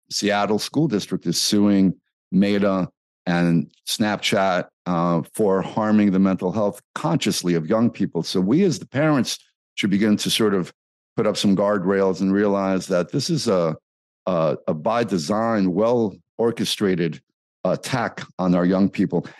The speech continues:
And our young people, you, you, you were saying before when you worked with some, uh, Olympic athletes who got burned out after a certain point. Well, our young people are experiencing burnout, but they're in, they're in a,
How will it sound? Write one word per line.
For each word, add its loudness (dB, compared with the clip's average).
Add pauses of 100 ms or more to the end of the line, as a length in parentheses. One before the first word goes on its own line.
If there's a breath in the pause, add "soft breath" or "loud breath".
(120 loud breath)
And 2
our 2
young 2
people, 0
you, 2
you, 0
you 0
were 4
saying 2
before 0
when 2
you 4
worked -2
with -2
some, 2 (960)
uh, -6 (200)
Olympic 0
athletes -2
who 0 (220)
got -4
burned 2
out 2
after -2
a -6
certain -4
point. -2
Well, 0
our 0
young 2
people 0 (440)
are 0
experiencing 0
burnout, 2
but -4
they're 2
in, 4 (440)
they're 2
in 4
a, 0